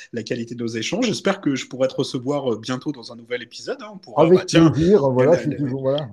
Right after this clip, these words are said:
Speaker 2: pourquoi
Speaker 1: fu-,
Speaker 2: pas.
Speaker 1: fusion, fusion nucléaire et cloud, euh, tu, tu vois,
Speaker 2: Ouais,
Speaker 1: je pense
Speaker 2: sur la
Speaker 1: qu'on peut peut-être
Speaker 2: fusion,
Speaker 1: faire quelque chose. <laughs>
Speaker 2: voilà, on pourrait, euh, bon, il y a du numérique dans tout ça, si tu veux, voilà. Bon,
Speaker 1: Ex-,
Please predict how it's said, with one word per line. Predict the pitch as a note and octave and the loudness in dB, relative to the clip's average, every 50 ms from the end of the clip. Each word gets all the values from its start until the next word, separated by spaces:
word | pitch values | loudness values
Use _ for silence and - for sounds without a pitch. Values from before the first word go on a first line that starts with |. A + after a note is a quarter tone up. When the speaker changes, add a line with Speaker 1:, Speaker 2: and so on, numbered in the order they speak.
| G2 | -12
Speaker 2:
pourquoi | - D3+ D3 D#3 C#3+ | -12 -6 0 0 0
Speaker 1:
fu-, | C3 | 2
Speaker 2:
pas. | C3+ C#3 | 0 -2
Speaker 1:
fusion, | D3 C#3 D3+ E3 D#3+ C#3+ C3+ | -2 -2 -4 -4 -4 -4 -8
fusion | - - - E3 D#3 F3 F3 | -10 -10 -10 -8 -4 -4 -4
nucléaire | E3 E3 E3 D#3 D#3+ E3 E3 D#3 D3 C#3 | -4 -4 -6 -6 -4 -2 -2 0 -2 -2
et | C3+ | -4
cloud, | - - D3 E3 A3 A3+ - | -6 -6 -8 -8 -6 -8 -10
euh, | A#2+ A#2 A2+ | -10 -10 -12
tu, | - - B2 A#2+ A#2 A#2+ A#2 | -14 -16 -18 -16 -16 -16 -18
tu | - - | -12 -6
vois, | C3 C#3 | -4 -4
Speaker 2:
Ouais, | |
Speaker 1:
je | C#3+ D3+ D3 | -2 -4 -4
pense | B2+ B2 B2 | -6 -4 0
Speaker 2:
sur | F3 F3+ | 2 2
la | F3 - | 2 2
Speaker 1:
qu'on | |
peut | - G#3+ | 0 -2
peut-être | F3 D#3 G3 G#3 | 2 2 2 2
Speaker 2:
fusion, | F#3+ - | 2 0
Speaker 1:
faire | G#3+ - - | -2 -2 -2
quelque | G3 F#3+ - F#3+ | -4 -4 -4 -8
chose. | - - G3+ A#3+ - | -8 -8 -10 -10 -6
<laughs> | - E3+ - - - - - - - E3 C3 | -6 -6 -6 -6 -10 -14 -8 -6 -6 -6 -2
Speaker 2:
voilà, | C#3 D#3 D3+ C#3+ C3 | -2 -2 0 0 -2
on | B2+ B2+ A#2+ | -2 -4 -6
pourrait, | E2+ C#3 D3 D#3+ E3 | -6 -4 -2 0 0
euh, | D#3 D3 C#3 C3+ C3 C3 B2+ B2+ B2+ | 0 0 -2 -2 -4 -6 -6 -8 -8
bon, | B2+ D3 C#3+ A#2+ | -6 -6 -6 -2
il | B2 | -2
y | |
a | C3 | -2
du | B2+ C3 C3+ | -2 -2 -6
numérique | C#3 C#3 C3+ C3+ C#3+ D3 | -6 -2 -2 -2 -2 -2
dans | B2+ A#2+ A2+ | -4 -6 -6
tout | - D3 | -8 -10
ça, | A2 E3+ C#3 G#2 | -8 -8 -8 -8
si | - _ F#2+ | -10 _ -20
tu | F2+ F#2+ | -18 -14
veux, | F#2 G2 | -14 -10
voilà. | F#2+ A#2 A2 F#2 - _ _ - | -10 -8 -10 -10 -12 _ _ -8
Bon, | C3+ A#2+ - _ | -8 -8 -8 _
Speaker 1:
Ex-, | C#3 B2 A2+ | -18 -20 -20